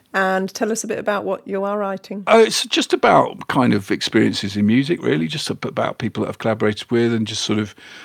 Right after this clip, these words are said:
Speaker 2: it's, it's interesting 'cause it's sort of, a lot of the anecdotal stuff I've got, I mean, I've got, like, reams of, of anecdotes that, that I could go on for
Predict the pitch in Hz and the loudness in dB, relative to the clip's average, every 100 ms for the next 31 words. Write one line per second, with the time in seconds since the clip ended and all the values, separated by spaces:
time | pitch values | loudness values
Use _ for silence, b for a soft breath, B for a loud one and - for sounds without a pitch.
0 | B - 135 - 156 170 175 - 139 123 | B -2 0 2 0 2 0 0 0 0
1 | 123 117 143 127 113 - _ - 127 151 | -2 0 4 4 2 -12 _ -4 0 2
2 | 147 143 135 127 131 113 - 110 95 98 | 4 4 4 4 2 0 -2 -2 -2 -8
3 | 107 - 117 104 107 - - 110 - - | -8 -8 -6 -6 -10 -18 -12 -10 -10 -16
4 | - 117 113 113 110 107 98 - - 107 | -12 -4 2 4 4 4 -2 -8 -12 -6
5 | 101 - - 107 104 104 101 - - - | -6 -8 -8 -6 -4 -4 -4 -6 -12 -10
6 | 50 107 92 101 - 98 110 110 101 - | -10 -10 -10 -10 -12 -8 -6 -4 -6 -10